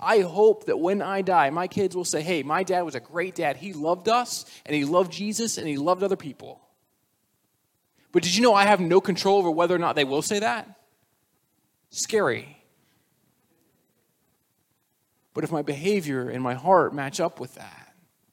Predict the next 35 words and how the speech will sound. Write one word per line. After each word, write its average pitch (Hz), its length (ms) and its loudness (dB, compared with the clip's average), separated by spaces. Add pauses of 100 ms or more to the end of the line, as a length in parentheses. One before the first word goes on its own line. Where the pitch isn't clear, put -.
(760)
then 151 120 -6
the 139 80 -4
day 156 180 -2
that 135 120 -4
I 127 120 -4
die, 123 300 -6
they 120 120 -12
might 151 180 -6
repeat 123 320 -16
that. - 320 -20 (1200)
You 165 100 -6
and 190 100 0
I 196 60 -2
can't 147 220 -4
control 165 260 -4
our 147 80 2
reputations. 143 920 -6 (760)
People 165 240 -8
will 156 60 -2
say 151 180 0
what 143 100 -4
they'll 131 120 -10
say. - 380 -14 (1200)
But - 80 -14
we 120 80 -10
can 175 260 -4
learn 151 160 -2
to 139 80 -6
have 135 100 -6
a 120 60 -6
transformed 131 680 -8
character - 600 -14
so - 220 -12
that - 40 -20
the - 100 -20